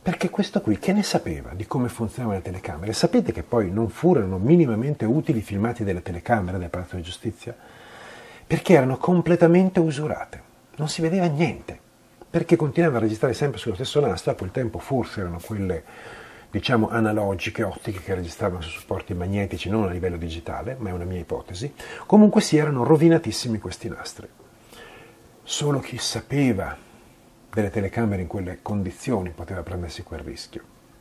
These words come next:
Un'altra persona, fosse anche che lavorasse al Palazzo di Giustizia, che ne sapeva della qualità dei nastri delle telecamere? Quello che vedeva alzando gli occhi erano le telecamere e erano accese, funzionavano, c'era la luce verde o rossa, quello che è.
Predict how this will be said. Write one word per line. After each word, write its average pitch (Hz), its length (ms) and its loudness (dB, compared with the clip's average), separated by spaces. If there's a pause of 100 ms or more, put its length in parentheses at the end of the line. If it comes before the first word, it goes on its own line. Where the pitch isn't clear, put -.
(120)
Un'altra 131 480 6
persona, 98 500 -2
fosse - 400 2
anche 196 300 2
che - 120 -4
lavorasse 98 680 -2 (460)
al 107 140 -2
Palazzo 113 340 4
di 98 100 -2
Giustizia, 92 600 -6
che - 200 0
ne 202 100 2
sapeva 160 680 2
della 104 280 -4
qualità 101 340 -4
dei 90 140 -4
nastri 87 320 -6
delle 76 140 -8
telecamere? - 720 -14 (460)
Quello 202 240 6
che 170 140 2
vedeva 170 320 8
alzando 127 340 -4
gli 160 120 4
occhi 190 240 0
erano 123 140 -2
le 117 60 -2
telecamere 131 540 0
e 143 80 2
erano 185 300 4
accese, 151 420 0
funzionavano, 143 760 -6
c'era 127 220 -8
la 113 120 -2
luce - 260 -6
verde 113 320 -8 (560)
o 85 140 -8
rossa, 87 300 -4
quello 76 180 -10
che 107 100 -8
è. 101 100 -8